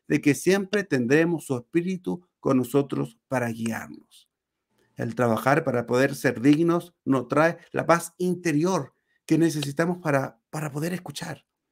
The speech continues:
Y eso, eso es, es sencillamente clave. O sea, eh, eh, me, me llama la atención el hecho de que llamó tres veces a Samuel.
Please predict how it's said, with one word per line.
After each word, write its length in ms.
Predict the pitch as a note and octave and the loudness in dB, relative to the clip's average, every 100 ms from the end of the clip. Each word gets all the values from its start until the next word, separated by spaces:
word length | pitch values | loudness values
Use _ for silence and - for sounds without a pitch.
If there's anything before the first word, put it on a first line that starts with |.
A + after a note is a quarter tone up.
| _ _ _ | _ _ _
Y 120 | - D#3 | -4 -4
eso, 220 | F#3+ F#3 | -2 -4
eso 280 | D#3+ D#3+ F3+ | -4 -6 -6
es, 320 | E3 D3 - - | -8 -10 -12 -12
es 120 | D3 | -6
sencillamente 720 | D#3 D#3+ E3 F3 F3 D3+ - | -6 -2 0 0 0 -6 -6
clave. 600 | B2 B2 B2+ G#2+ F#2+ - _ _ _ _ | -8 -6 -8 -10 -14 -20 _ _ _ _
O 200 | _ - | _ -6
sea, 360 | - D#3+ D3 - _ _ | 4 4 4 -6 _ _
eh, 340 | - - - - | -2 -2 -2 -6
eh, 240 | - - | -6 -6
me, 400 | - D#3 D#3 D#3 | -2 2 4 2
me 220 | - D#3+ | 4 4
llama 200 | E3+ G3+ | 6 4
la 100 | A#3 | 2
atención 380 | A#3 E3+ - G3 | 4 2 2 0
el 100 | A3+ | 2
hecho 200 | A3 A3+ | 0 0
de 100 | A3+ | 0
que 100 | A3+ | 2
llamó 320 | E3+ F3 F#3+ F#3 | 2 4 2 2
tres 260 | F3+ A3+ | 0 2
veces 340 | A#3+ A3+ D3+ C#3+ | 0 -2 -2 -2
a 60 | |
Samuel. 520 | B2 A#2+ A2+ A2 G#2 | -2 2 2 0 -4